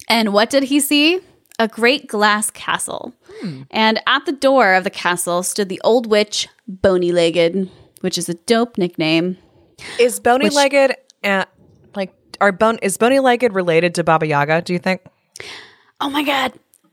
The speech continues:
Speaker 1: I was literally just about to tell you that in the Russian
Speaker 2: Oh,
Speaker 1: version,
Speaker 2: shit, okay.
Speaker 1: or in some versions, uh, it's Baba Yaga
Speaker 2: Of course,
Speaker 1: that he
Speaker 2: because
Speaker 1: meets.
Speaker 2: Baba Yaga is, like, a catch-all for whenever they need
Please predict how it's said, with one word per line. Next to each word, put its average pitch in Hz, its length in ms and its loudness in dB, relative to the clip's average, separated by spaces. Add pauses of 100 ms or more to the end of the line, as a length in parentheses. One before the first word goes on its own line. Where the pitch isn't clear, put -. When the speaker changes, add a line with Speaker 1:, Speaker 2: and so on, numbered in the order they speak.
(120)
Speaker 1:
I 214 40 -4
was 208 180 -4
literally 190 400 2
just 196 240 -4
about 180 220 0
to - 80 -16
tell 160 200 -4
you 180 120 0
that 180 140 -4
in 185 60 -8
the 180 100 -2
Russian 226 480 -4
Speaker 2:
Oh, 294 60 2
Speaker 1:
version, 294 180 2
Speaker 2:
shit, 349 280 4
okay. 240 220 0 (140)
Speaker 1:
or 214 260 0
in 254 160 2
some 240 440 2
versions, 311 720 4
uh, 196 240 0
it's - 440 -10
Baba 175 240 -2
Yaga 190 320 -6
Speaker 2:
Of - 80 -4
course, - 220 0
Speaker 1:
that - 60 -10
he - 40 -2
Speaker 2:
because 226 200 2
Speaker 1:
meets. 170 60 -2
Speaker 2:
Baba 208 260 2
Yaga 185 360 2
is, 165 180 0
like, 165 240 0
a 165 80 2
catch-all 165 560 -2
for 180 140 0
whenever 160 340 0
they 151 160 -4
need 147 420 -6